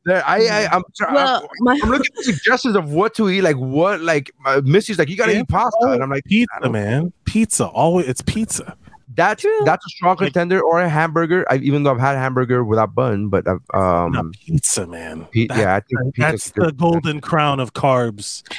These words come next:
Speaker 2: Yeah, because the thing is, the burger, like, the, the carb that goes with it isn't, shouldn't be the star of the meal. Whereas with pizza, the crust is, like, necessary to
Speaker 3: It's,
Speaker 2: be really good
Speaker 3: it's
Speaker 2: pizza.
Speaker 3: vital.
Speaker 1: Ah,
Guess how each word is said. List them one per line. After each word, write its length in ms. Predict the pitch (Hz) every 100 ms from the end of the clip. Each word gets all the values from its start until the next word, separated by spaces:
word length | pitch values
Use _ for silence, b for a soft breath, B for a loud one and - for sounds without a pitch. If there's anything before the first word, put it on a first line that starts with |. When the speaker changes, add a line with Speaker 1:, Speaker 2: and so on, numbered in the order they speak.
| B
Speaker 2:
Yeah, 200 | 277 277
because 240 | 277 285
the 60 | 247
thing 160 | 247 277
is, 180 | 240 -
the 140 | 220
burger, 540 | 190 240 254 269 269 208
like, 440 | 214 202 190 - -
the, 720 | 165 165 175 196 190 180 165 -
the 120 | 180
carb 440 | - 208 196 208
that 100 | 202
goes 200 | 185 170
with 140 | 185 190
it 120 | -
isn't, 380 | 175 180 180 -
shouldn't 420 | - 202 202 -
be 200 | 175 196
the 100 | 175
star 380 | 170 185 170 175
of 120 | 170
the 80 | 160
meal. 400 | 160 156 170 196
Whereas 300 | 196 180 180
with 120 | 175
pizza, 320 | - 214 -
the 100 | 175
crust 340 | 170 185 185 180
is, 100 | 160
like, 180 | 156 151
necessary 920 | 160 175 170 151 - 139 76 - 160
to 60 | 123
Speaker 3:
It's, 60 | 160
Speaker 2:
be 80 | 160
really 220 | 151 139
good 140 | 139 139
Speaker 3:
it's 180 | - -
Speaker 2:
pizza. 200 | - 123
Speaker 3:
vital. 260 | 139 143
Speaker 1:
Ah, 480 | 190 175 143 117 85